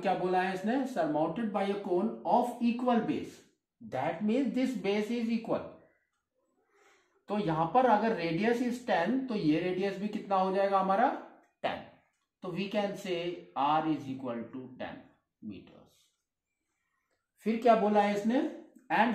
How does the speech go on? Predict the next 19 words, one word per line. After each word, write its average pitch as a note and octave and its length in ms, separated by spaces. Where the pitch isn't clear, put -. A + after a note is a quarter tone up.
height F#3 360
is D4+ 180
seven A2 340
point D#3 260
five F3+ 220
meter। F#3+ 260
Height, - 340
height D#3 360
is B3 160
this, - 180
तो F3+ 140
this A3+ 240
is G3+ 140
the G#3+ 180
height। - 260
तो F3+ 60
यहां D#3+ 360
पर A3+ 100
हमने F#3 260